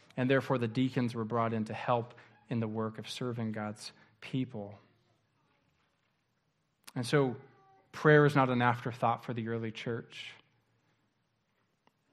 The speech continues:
And yet, how often is it an afterthought for us?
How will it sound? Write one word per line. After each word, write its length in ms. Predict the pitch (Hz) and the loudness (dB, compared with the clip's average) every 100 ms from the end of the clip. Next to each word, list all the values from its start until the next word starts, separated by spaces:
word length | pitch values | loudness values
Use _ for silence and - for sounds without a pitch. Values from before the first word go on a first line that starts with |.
| _ _ - | _ _ -4
And 100 | 120 | 2
yet, 120 | 120 | 2
how 160 | 135 131 | 6 6
often 340 | 123 131 123 | 6 2 0
is 160 | 117 120 | 0 -2
it 100 | 113 | -2
an 100 | 117 | -2
afterthought 720 | 113 117 110 - 104 107 - | -2 -4 -10 -10 -10 -10 -12
for 200 | - 113 | -12 -6
us? 500 | 131 107 104 - | -4 -4 -8 -10